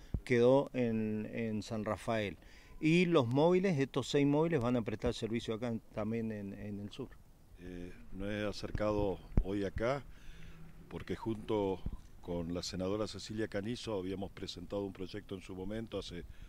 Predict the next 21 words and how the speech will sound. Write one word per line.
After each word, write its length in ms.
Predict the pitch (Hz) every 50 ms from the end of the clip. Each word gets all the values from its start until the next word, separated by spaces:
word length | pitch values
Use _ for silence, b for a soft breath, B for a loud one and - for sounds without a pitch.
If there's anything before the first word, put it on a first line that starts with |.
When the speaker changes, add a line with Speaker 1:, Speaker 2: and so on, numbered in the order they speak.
| b b b
Speaker 2:
un 140 | 101 98 101
mes 140 | 110 107 101
atrás, 400 | 95 - - 107 104 98 95 - - b b b b b b b b b b b b -
más 220 | 95 90 - -
o 60 | - 92
menos, 320 | 101 107 104 104 92 -
que 100 | - 90
fue 180 | - - 95 92
cuando 460 | - 95 90 90 87 87 85 80 - b b b b b b b
un 100 | - 90
evento 460 | 95 92 98 104 110 110 104 - 101 98
de 80 | 98
una 140 | 95 95 92
beba 460 | 92 98 101 104 104 104 104 101 95 - b b b b b b b b
asistida 460 | 95 87 - - 87 - 110 107 104
a 20 | 101
la 80 | 98 95
vía 180 | 98 104 101
pública 520 | 92 - 117 127 123 123 120 - - 90 82
por 180 | - 82 80
dos, 380 | 82 92 98 92 - - -